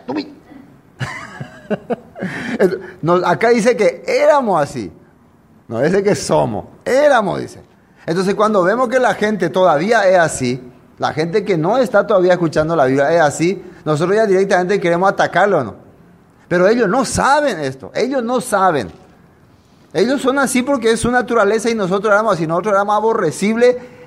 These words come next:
y nos aborrecíamos uno a otro, dice. Entonces, por eso hay que pensar, miren la, la vida de hoy de la gente. Cuando no le gusta, por ejemplo, cuando yo le doy todos los placeres a alguien, me alaba, ¿no?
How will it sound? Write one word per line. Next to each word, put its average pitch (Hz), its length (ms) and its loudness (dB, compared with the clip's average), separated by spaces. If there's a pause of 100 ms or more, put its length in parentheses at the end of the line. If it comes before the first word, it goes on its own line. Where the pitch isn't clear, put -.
(180)
y 208 140 2
nos 208 180 4
aborrecíamos 208 800 0
uno 233 160 -2
a 190 60 0
otro, 208 240 0
dice. 120 200 -4 (720)
Entonces, 240 460 -2 (720)
por 196 140 2
eso 247 160 0
hay 240 120 0
que 254 140 -2
pensar, 208 380 2
miren 226 420 -2
la, 208 180 0
la 185 200 2
vida 202 300 2
de 202 60 0
hoy 185 140 2
de 196 100 2
la 175 140 2
gente. 160 420 -6 (640)
Cuando 202 300 2
no 214 160 2
le 202 140 2
gusta, 214 460 -2
por 190 120 2
ejemplo, 214 480 -2 (200)
cuando 190 260 0
yo 214 180 -2
le 247 140 2
doy 208 220 -2
todos 220 380 0
los 220 140 0
placeres 175 480 0
a 151 140 2
alguien, 214 420 -2
me 143 120 -2
alaba, 123 580 2
¿no? 117 180 -10